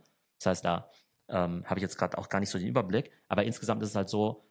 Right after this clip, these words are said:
ähm, dass es ja bei Konsumgütern, ne, halt irgendwie sowas gibt wie Procter and Gamble und Unilever und so weiter,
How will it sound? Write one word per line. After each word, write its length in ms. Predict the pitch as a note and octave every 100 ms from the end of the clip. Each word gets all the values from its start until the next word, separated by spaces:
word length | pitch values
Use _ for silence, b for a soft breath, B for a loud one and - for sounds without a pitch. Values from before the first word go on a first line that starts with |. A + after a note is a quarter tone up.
| b -
ähm, 320 | G2+ F#2+ A2+
dass 160 | G2 G2
es 60 |
ja 120 | G#2 G2
bei 260 | F#2+ F#2
Konsumgütern, 720 | - G#2 G2+ C3+ C#3+ C#3+ D3
ne, 180 | A#2+ B2+
halt 160 | A2 G#2
irgendwie 140 | G#2
sowas 160 | F#2+ F#2
gibt 140 | F#2+
wie 80 | F#2+
Procter 260 | - G#2 G2
and 80 |
Gamble 280 | G2 B2 B2+
und 140 | G#2 F#2+
Unilever 420 | C#3 C3 B2+ B2+
und 80 | B2
so 100 | A#2
weiter, 380 | A#2+ C3 C3+